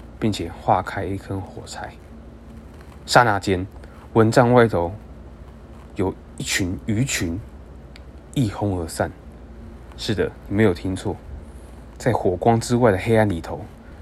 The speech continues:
是一群漂浮在空中闪亮亮的银鱼。第二天一大早，珍妮特下了楼，发现前门的小角落破了一个洞，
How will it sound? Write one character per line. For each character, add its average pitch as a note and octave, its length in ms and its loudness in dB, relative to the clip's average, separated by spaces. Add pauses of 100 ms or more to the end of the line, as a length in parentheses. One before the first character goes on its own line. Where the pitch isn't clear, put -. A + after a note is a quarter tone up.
(240)
是 - 220 -2
一 B2+ 100 4
群 G2 220 -2
漂 B2 200 4
浮 A#2+ 160 0
在 A2+ 140 4
空 G#2+ 300 2
中 G2+ 240 0 (640)
闪 E2+ 320 -6
亮 G2 220 0
亮 G2 120 2
的 F2+ 80 -2
银 F#2 280 -2
鱼。 F#2 120 -2 (1700)
第 E3+ 140 2
二 D#3+ 40 6
天 D#3 220 4
一 A#2 40 4
大 C3 200 8
早， D2 260 0 (480)
珍 A2+ 160 2
妮 G#2 100 4
特 A2 140 0
下 A2+ 180 0
了 F#2+ 140 0
楼， D#2 260 -4 (600)
发 C#3 180 2
现 C#3 140 4
前 A#2 200 2
门 A2+ 180 4
的 G#2+ 40 2
小 G2+ 220 4
角 G#2 160 0
落 F#2+ 240 0
破 - 200 -2
了 A2 60 8
一 G#2 40 6
个 G#2 100 -2
洞， G#2 260 6